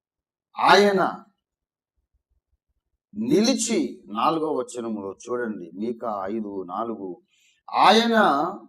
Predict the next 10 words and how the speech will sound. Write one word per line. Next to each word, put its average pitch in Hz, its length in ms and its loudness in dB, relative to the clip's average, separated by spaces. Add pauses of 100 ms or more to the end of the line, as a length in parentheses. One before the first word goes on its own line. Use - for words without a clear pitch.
(400)
నిలిచి 220 540 -4
తన 185 260 0
దేవుడైన 208 680 4
యెహోవా 170 580 2
నామ 160 340 0
మహాత్మ్యమును 170 800 -2
బట్టి 156 240 -6
తన 135 220 -4
మందను 135 480 -2
మేపును 117 640 -10